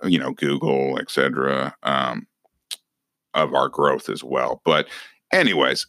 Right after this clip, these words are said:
just kind of fun. And nonetheless, probably, you know, a reason for me to smoke a little weed,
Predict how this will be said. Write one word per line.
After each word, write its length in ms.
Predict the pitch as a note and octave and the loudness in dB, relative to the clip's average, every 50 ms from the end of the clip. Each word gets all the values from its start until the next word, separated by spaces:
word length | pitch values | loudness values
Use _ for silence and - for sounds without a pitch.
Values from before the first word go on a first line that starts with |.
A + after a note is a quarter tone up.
| - G#2+ | -4 2
just 220 | - D#3+ E3+ - | 2 4 4 4
kind 180 | - A#2+ A2+ G#2+ | 0 0 0 0
of 100 | F#2+ - | 0 2
fun. 360 | - F2+ F2 E2+ E2 - - - | 2 2 2 2 2 0 -2 -2
And 260 | - G#2+ G2+ - - | -2 -2 0 2 4
nonetheless, 500 | B2+ B2 A#2 A#2 F#2+ D2 D2+ D#2 D2+ - | 4 4 6 4 4 4 4 4 2 2
probably, 500 | - - - G#2+ G#2 G#2 G#2 G2+ G#2+ A2 _ _ _ _ _ _ _ _ _ _ _ _ _ _ _ _ _ _ _ _ _ _ _ _ _ _ _ _ _ - | 0 0 2 2 2 2 2 0 -2 -4 _ _ _ _ _ _ _ _ _ _ _ _ _ _ _ _ _ _ _ _ _ _ _ _ _ _ _ _ _ -2
you 100 | - F#2+ | 0 2
know, 180 | F2 D2+ C#2+ D2 | 4 4 4 4
a 60 | D2 | 6
reason 320 | D2 D2+ D2+ C#2+ - C#2+ C2+ | 6 4 2 0 -2 -6 -6
for 120 | - C2+ | -4 -4
me 180 | - D2 D2 C#2+ | -2 -2 0 0
to 200 | - - - - _ _ _ _ _ _ _ _ - | 0 -2 -4 -4 _ _ _ _ _ _ _ _ -14
smoke 280 | - - C2+ A1+ - | -10 -6 -4 -4 -2
a 60 | - G#1 | 0 0
little 240 | A#1 B1+ B1+ B1+ | 2 2 0 0
weed, 280 | B1+ C2 C2+ C#2 C2+ B1 | 0 0 0 0 -2 -2